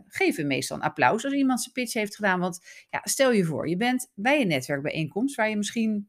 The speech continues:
nou, bijna niemand kent. Je bent er voor het eerst. Het is ook een heel ander soort netwerk dan je misschien gewend bent. En dan moet je even in een minuut gaan vertellen wie je bent en wat je doet. Nou, voor sommigen van ons misschien een makkie, maar voor de meesten is dat gewoon, zeker die eerste keer, is dat best wel spannend.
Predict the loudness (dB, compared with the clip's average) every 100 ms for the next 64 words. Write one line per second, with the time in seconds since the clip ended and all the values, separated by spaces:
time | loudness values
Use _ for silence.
0 | -2 0 2 2 0 0 -2 0 2 2
1 | -2 -4 -4 -4 -2 -2 -4 -2 -2 -2
2 | -4 -6 -2 0 -2 -8 -20 -20 _ _
3 | 0 4 4 4 0 0 -2 2 2 2
4 | 0 0 0 0 0 -2 -2 -2 0 0
5 | 0 0 -2 -2 -10 -20 -20 -20 _ 2
6 | 4 6 6 4 2 -2 -2 -2 -6 -4
7 | -2 2 2 2 0 -2 -2 -2 0 2
8 | 2 4 2 -2 -4 -2 0 0 -4 -8
9 | -10 -12 -12 -12 _ -12 -6 -2 -2 -2
10 | -2 -2 -2 -8 -4 0 4 4 2 2
11 | 0 0 -18 -20 _ 2 4 4 2 -2
12 | -4 -4 -2 0 2 0 -2 -4 -4 -4
13 | -4 -2 -6 -4 -4 -4 0 0 0 -4
14 | -4 -6 -8 -8 -6 -4 -6 -6 -4 -4
15 | -4 -6 -8 -6 -2 -2 -4 -12